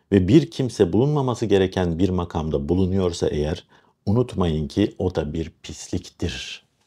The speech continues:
Çok güzel bir şey arkadaşlar. Güzel bir ders. Bence, e, yani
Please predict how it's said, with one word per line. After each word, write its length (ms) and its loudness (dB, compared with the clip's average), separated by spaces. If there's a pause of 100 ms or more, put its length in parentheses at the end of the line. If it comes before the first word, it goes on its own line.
(1160)
Çok 280 0
güzel 400 6
bir 60 -4
şey 220 -6
arkadaşlar. 600 -6 (640)
Güzel 320 2
bir 80 -2
ders. 320 0
Bence, 240 2 (380)
e, 40 0 (600)
yani 240 -2